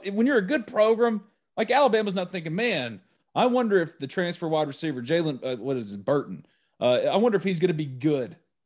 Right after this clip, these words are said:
You know, they know he's gonna be good. So it's, it's a different mindset as far as how Lane Kiffin and this,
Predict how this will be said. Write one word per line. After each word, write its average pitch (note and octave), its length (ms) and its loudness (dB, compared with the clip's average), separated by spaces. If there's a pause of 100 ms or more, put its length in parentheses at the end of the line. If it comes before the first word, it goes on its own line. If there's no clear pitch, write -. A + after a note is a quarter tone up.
(100)
You F3 120 -4
know, G3 140 4
they C4 140 4
know F4+ 160 2
he's C#4 120 2
gonna F#3 160 0
be D3 140 -6
good. G#2+ 340 -12
So F#3 260 4
it's, E3+ 220 0
it's F#3 180 0
a G3 40 6
different F3 380 -2
mindset D#3 400 -2
as C3 100 -10
far D3 160 -2
as C#3 100 -6
how C#3 300 -2 (240)
Lane D#3+ 300 -2
Kiffin C3+ 560 -4
and A#2 260 -6
this, A#2 240 -8